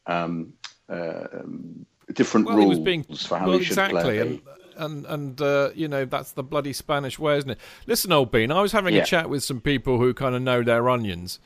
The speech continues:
Speaker 2: i.e.
Speaker 1: Oh, yeah.
Speaker 2: fellow fancasters, and, and we were, we were saying actually that, uh,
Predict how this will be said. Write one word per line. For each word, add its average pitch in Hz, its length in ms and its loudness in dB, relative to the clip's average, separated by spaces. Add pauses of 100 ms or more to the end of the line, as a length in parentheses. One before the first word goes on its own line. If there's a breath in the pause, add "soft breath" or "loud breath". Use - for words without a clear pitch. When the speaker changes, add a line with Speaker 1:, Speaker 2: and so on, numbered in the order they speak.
(420 soft breath)
Speaker 2:
i.e. 120 220 0
Speaker 1:
Oh, 117 60 4
yeah. 117 60 4
Speaker 2:
fellow 117 220 2
fancasters, 113 760 -2
and, 123 140 -4
and 139 180 -4
we 151 120 2
were, 143 260 4
we 151 140 0
were 147 100 0
saying 147 340 4
actually 113 440 -2
that, - 380 -2
uh, 120 260 2